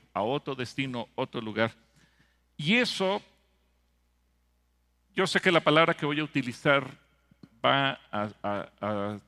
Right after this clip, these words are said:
chocar en la mente de muchos por nuestro contexto cristiano evangélico.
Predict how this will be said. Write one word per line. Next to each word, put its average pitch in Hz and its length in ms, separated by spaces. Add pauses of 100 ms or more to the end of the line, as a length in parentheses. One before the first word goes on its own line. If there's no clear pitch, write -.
(160)
chocar 139 460
en 127 140
la 110 80
mente 113 320
de 110 100
muchos 110 480
por 104 180
nuestro 107 320
contexto - 680
cristiano 117 540
evangélico. 110 680